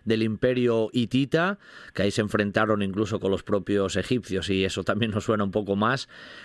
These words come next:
con Rosa María Sanz, eh, que ya dijimos es catedrática de, de prehistoria, historia antigua y arqueología de la Universidad Complutense de Madrid, y que bien conoce in situ porque ella trabajó en las excavaciones del yacimiento de Hattusas, en la actual Turquía,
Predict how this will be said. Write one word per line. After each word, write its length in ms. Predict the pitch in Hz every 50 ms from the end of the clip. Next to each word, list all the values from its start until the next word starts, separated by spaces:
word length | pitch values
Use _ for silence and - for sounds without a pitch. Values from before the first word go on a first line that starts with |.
| - -
con 220 | - 131 135 139
Rosa 340 | 139 135 131 120 131 123 120
María 400 | 120 117 117 127 135 143 135 123
Sanz, 460 | - 135 127 139 156 165 151 - -
eh, 360 | 104 104 101 98 95 92 92 -
que 80 | 104
ya 100 | 101 104
dijimos 460 | 104 107 - 120 120 120 120 113 -
es 100 | 101 92
catedrática 800 | - - 101 - - 101 101 101 101 95 110 113 98 110 110 104
de, 340 | 95 95 98 95 92 92 95
de 140 | 92 104 98
prehistoria, 840 | 87 101 98 95 - - 135 139 147 151 151 147 147 143 143 143
historia 360 | 131 110 - - 113 104 104 104
antigua 360 | 101 98 - 120 98 104 98
y 60 | 98
arqueología 720 | 95 95 - 110 98 98 95 - 120 113 113 113 117 - - - - - - - - - - -
de 160 | 101 110 98
la 80 | 98
Universidad 480 | 98 98 98 98 98 - 110 104 107 104
Complutense 560 | - 117 107 110 107 98 - 107 101 - 104
de 80 | 98 98
Madrid, 340 | 101 98 98 107 139 160 - - -
y 80 | 139 131
que 180 | - 131 120 113
bien 240 | 127 147 156 151
conoce 400 | 123 123 123 123 135 135 - 123
in 120 | 113 110 104
situ 340 | - 127 120 - 139 135 -
porque 320 | 113 104 98 - 104 101
ella 180 | 107 104 104 101
trabajó 400 | - 107 101 95 - - 113 104
en 60 | 98
las 140 | 95 - 98
excavaciones 600 | 92 - - 101 98 95 - - 104 107 101 87
del 160 | 104 98 101
yacimiento 600 | 98 95 - 110 98 101 104 104 101 - 101 95
de 160 | 98 98 95 -
Hattusas, 440 | 104 95 - 135 139 151 139 95 107
en 60 | 98
la 60 | 95
actual 280 | 90 - 107 101 98 98
Turquía, 520 | - - 202 185 - 120 110 110 120 120